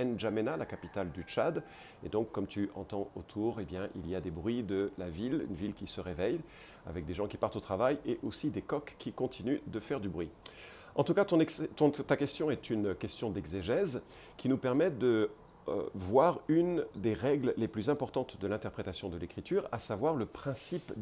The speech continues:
d'analogie de l'Écriture. Ce principe nous pousse à voir comment un même thème est développé dans l'ensemble de la Bible,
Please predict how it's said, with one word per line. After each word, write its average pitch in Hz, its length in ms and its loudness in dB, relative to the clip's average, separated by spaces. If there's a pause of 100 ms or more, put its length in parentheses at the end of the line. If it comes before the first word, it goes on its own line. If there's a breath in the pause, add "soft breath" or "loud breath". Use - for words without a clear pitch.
(140)
d'analogie 131 600 6
de 98 80 2
l'Écriture. 87 480 -4 (600 loud breath)
Ce - 140 0
principe 151 460 2
nous 151 120 4
pousse - 260 -2
à 131 40 4
voir 110 360 0
comment 147 280 4
un 110 60 4
même 143 400 4
thème 143 420 0 (120)
est 107 100 2
développé 123 680 2 (360 loud breath)
dans 120 140 4
l'ensemble 151 420 4
de 98 120 0
la 90 100 0
Bible, 117 420 -2